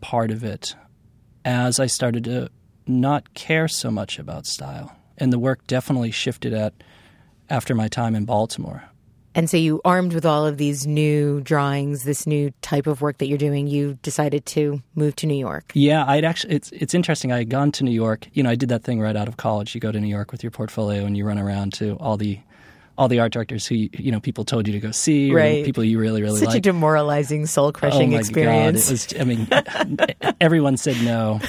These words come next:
Speaker 1: Uh, I remember going to see Spy, you know, I went to Spy Magazine, or I called Spy Magazine, and I said, uh, you know, "I'd love to drop off my portfolio." And they said,
Speaker 2: Did they
Speaker 1: "Well,"
Speaker 2: laugh? <laughs>
Speaker 1: well, they, they, their reaction was, and it was when it was over,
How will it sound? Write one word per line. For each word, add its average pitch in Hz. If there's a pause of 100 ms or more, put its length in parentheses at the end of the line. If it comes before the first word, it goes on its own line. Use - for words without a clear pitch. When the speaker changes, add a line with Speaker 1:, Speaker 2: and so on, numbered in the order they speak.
(100)
Speaker 1:
Uh, 127 (580)
I -
remember 135
going 135
to 110
see 135
Spy, -
you 131
know, 120
I 117
went 123
to 117
Spy 113
Magazine, 110 (100)
or 135
I 110
called 147
Spy 113
Magazine, 104 (560)
and 120
I 110
said, 110
uh, 104
you 113
know, 113
"I'd 107
love 107
to 117
drop 104
off 113
my 123
portfolio." 120
And 117
they -
said, -
Speaker 2:
Did 143
they -
Speaker 1:
"Well," 160 (280)
Speaker 2:
laugh? -
<laughs> 285
Speaker 1:
well, -
they, 185
they, 180
their 185
reaction 175
was, 147
and 160
it 160
was 160
when 165
it 143
was 143
over, 143